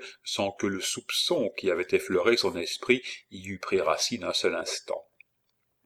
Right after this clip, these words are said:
À la première hôtellerie qu'il trouva sur son chemin, il s'arrêta,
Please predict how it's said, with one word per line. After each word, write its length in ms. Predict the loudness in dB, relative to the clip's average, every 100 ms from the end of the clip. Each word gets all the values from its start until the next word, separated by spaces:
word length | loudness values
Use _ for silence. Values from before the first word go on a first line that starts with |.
| _ _ -20 -12 2
À 120 | 6
la 100 | 8
première 380 | 8 6 6 4
hôtellerie 580 | 6 4 6 4 2
qu'il 160 | -2 -6
trouva 320 | -4 2 2
sur 220 | 2 -2
son 160 | -6 -4
chemin, 360 | 0 0 0 -2 -4 -12
il 140 | -8 2
s'arrêta, 760 | 6 8 6 0 2 6 4